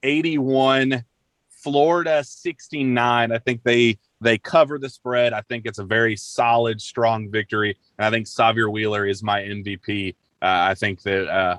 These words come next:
we, we get strong, strong performances from both of Kentucky's, uh, backcourt stars. So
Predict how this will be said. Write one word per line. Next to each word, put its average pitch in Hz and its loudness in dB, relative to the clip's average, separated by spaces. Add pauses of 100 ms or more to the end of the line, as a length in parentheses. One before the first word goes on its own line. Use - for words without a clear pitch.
we, 117 2
we 117 2
get 110 -2
strong, 127 2 (140)
strong 151 -2
performances 127 0
from 110 -6
both 110 2 (340)
of 101 0
Kentucky's, 107 -2 (580)
uh, 101 4
backcourt 107 0 (520)
stars. 98 0
So 101 0